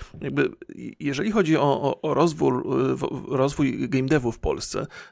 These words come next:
to, to, to, to wyjątkowo w naszym kraju edukacja dotycząca gier, y, jest, jest cz-, czymś niezwykle ciekawym. To, o czym powiedziałeś, czyli można konkretne gry analizować przez pryzmat tej historii, którą chcą opowiadać,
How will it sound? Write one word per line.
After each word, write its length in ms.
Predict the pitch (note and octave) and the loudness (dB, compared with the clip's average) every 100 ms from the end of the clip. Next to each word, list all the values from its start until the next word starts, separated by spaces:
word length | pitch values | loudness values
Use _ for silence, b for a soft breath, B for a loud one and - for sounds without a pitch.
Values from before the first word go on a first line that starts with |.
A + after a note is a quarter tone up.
| _ | _
to, 420 | B2+ B2+ C3+ C3 C3 | 4 6 6 2 -2
to, 120 | C#3+ | -8
to, 240 | - C#3+ C3 | -2 -2 0
to 300 | C#3+ C3 - C3+ - _ | -2 -4 -4 -12 -14 _
wyjątkowo 580 | C#3 C3+ C3+ - G#3 C#3 | 2 4 4 0 6 6
w 80 | B2 | 6
naszym 340 | C#3+ - C3 | 2 2 -2
kraju 460 | - A#2 F2+ A2+ - B B _ D3 - | 2 4 4 0 -4 B B _ -6 -2
edukacja 640 | C#3 C3 D3+ D#3+ - A2+ A2+ | 0 0 2 2 2 0 0
dotycząca 560 | A#2 B2+ C3 B2+ A#2 | -2 -2 -2 0 -2
gier, 300 | A2+ G#2 A#2+ C#3 - A#2 | 0 2 2 0 -6 -4
y, 60 | A#2 | 0
jest, 380 | B2 B2+ - C#3+ | 2 2 -2 -6
jest 240 | B2 - | -6 -6
cz-, 200 | - C#3+ | -12 -8
czymś 240 | - C#3 C#3+ | -4 -4 -2
niezwykle 320 | C3 C#3+ C#3 | -4 -2 -2
ciekawym. 320 | A#2+ A2 G#2+ | -2 -4 0
To, 120 | F3 | 2
o 40 | G#3+ | 2
czym 140 | G3 | 2
powiedziałeś, 560 | D#3+ C3+ A#2 E2 D#3 - B B _ | 2 2 0 -2 -6 -8 B B _
czyli 180 | C#3+ B2 | -2 2
można 300 | D#3+ D#3+ D3 | 4 4 2
konkretne 540 | D3+ C3 D#3 - B2 | 0 0 0 0 -2
gry 180 | B2+ C#3 | 2 4
analizować 580 | A#2 A#2 A#2+ B2+ G#2+ - | 4 2 4 4 4 -2
przez 200 | B2+ - | -8 -2
pryzmat 320 | C3+ B2+ B2 | 0 0 0
tej 100 | B2 | -4
historii, 360 | C3 - B2 | -2 2 2
którą 240 | A2 G#2+ G#2+ | 2 -2 -2
chcą 220 | - A#2 | 0 -2
opowiadać, 560 | G#2 G2+ C2+ - - | -2 -4 -4 -4 -8